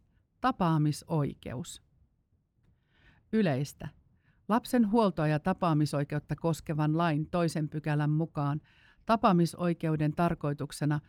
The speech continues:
on turvata lapselle oikeus luoda ja säilyttää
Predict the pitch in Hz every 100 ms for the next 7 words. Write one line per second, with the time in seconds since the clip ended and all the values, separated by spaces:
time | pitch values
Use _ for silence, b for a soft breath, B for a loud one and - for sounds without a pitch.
0 | b b _ 196 233 247 214 160 160 165
1 | 180 - 156 151 - 214 208 - 156 156
2 | - b b _ 208 240 185 165 156 170
3 | 147 143 151 - 151 147